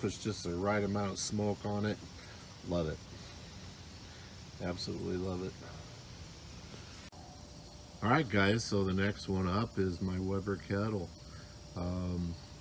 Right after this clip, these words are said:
I got this, uh, just a couple months ago, actually. I had a, uh, old, uh, an old kettle I think it might have even been an eighteen inch. I think it was, actually.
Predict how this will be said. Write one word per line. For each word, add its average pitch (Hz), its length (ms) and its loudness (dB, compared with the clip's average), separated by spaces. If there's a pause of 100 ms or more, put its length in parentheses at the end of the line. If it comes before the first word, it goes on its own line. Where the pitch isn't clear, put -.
(1300)
I 113 60 8
got 123 240 8
this, 131 360 8
uh, 120 240 8
just 139 220 2
a 147 40 -8
couple 139 280 2
months 127 320 2
ago, 98 420 6
actually. 95 480 2
I 98 160 4
had 101 260 6
a, 98 420 8
uh, 92 180 6 (960)
old, 104 440 12
uh, 98 360 12 (2250)
an 104 120 6
old 101 260 6
kettle 101 800 6 (680)
I - 20 -6
think 127 200 2
it 101 100 12
might 95 320 6
have 87 180 4
even 92 300 4
been 92 220 4
an 90 120 2
eighteen 92 480 2
inch. 87 280 0
I 87 80 0
think 127 240 0
it 90 60 4
was, 87 340 2
actually. 90 600 0